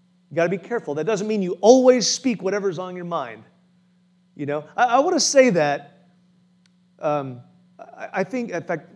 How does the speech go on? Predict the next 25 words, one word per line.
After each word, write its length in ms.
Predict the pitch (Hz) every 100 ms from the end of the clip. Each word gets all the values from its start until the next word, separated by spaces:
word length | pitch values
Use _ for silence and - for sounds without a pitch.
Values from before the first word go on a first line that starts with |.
| - _
forgive 300 | 196 165 185
me 240 | 165 151
if, 240 | 156 151 -
if 120 | 131
this 200 | 156 -
is 140 | 135
a 40 | 135
little 240 | 151 143
off, 260 | 131 123 -
but 240 | 131 131
I, 120 | 151 - _ _ _ _ _ _ _ -
I 60 |
posted 440 | 190 277 302 269 208
the 120 | 214
other 180 | 190 165
day, 240 | 160 175
and 100 | 170
I 60 | 160
mean 220 | 160 147
this, 320 | 127 - - _ _ -
a 60 |
person 480 | 175 240 277 - 254
who 220 | 202 208
is 120 | 170 -
proud 600 | - 202 202 220 220